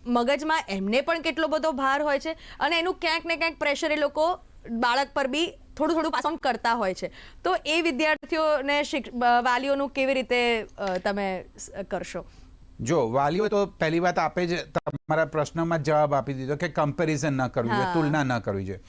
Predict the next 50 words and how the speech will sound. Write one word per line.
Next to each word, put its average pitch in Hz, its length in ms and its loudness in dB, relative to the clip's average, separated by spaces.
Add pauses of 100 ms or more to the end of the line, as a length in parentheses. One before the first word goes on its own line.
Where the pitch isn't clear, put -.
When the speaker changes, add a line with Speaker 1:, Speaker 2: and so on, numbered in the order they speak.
(280)
Speaker 2:
એક 226 240 -2
વસ્તુ 214 300 0
હું 214 100 0
એડ 185 200 2
કરીશ 170 360 -2
કે 214 100 0 (140)
એની 180 180 -2
શ-, - 340 -12
વિદ્યાર્થી 165 500 0
પાછળ 185 380 -2
થયેલો 185 680 2 (380)
ખર્ચો 196 440 2
પણ 233 180 0
એને 214 160 2
ના 185 220 2
ગણાવવો 123 440 2
જોઈએ. 92 200 -6
Speaker 1:
હમ. 190 560 -10
Speaker 2:
કે 156 80 -4
"બેટા 180 200 2
તું 185 160 0
ધોરણ 170 320 2
દસ, 160 280 0 (100)
તને 170 180 0
ખબર 170 240 -2
છે 226 120 0
કેટલા - 520 -2
રૂપિયામાં 151 540 -2
પડ્યું, 143 260 2
આટલા 143 200 0
રૂપિયા 147 280 0
આપણે 147 340 2
Speaker 1:
<laughs> 240 280 -2
Speaker 2:
સ્કૂલની 147 340 0
ફી 151 200 0
ભરી, 143 300 0
આટલા 143 240 0
ચોપડાના 143 540 0
થયા, 139 140 0
આટલા 135 340 0
અભ્યાસના, 135 580 -2
કેટલા 135 240 -4
ક્લાસીસના," 139 600 -4
એમ 151 60 -6
કરીને 160 140 -6
આપણે 151 100 -4
એને 156 100 -8
ગણાવતા 147 360 -2
હોઈએ 107 160 -6
છીએ. - 160 -16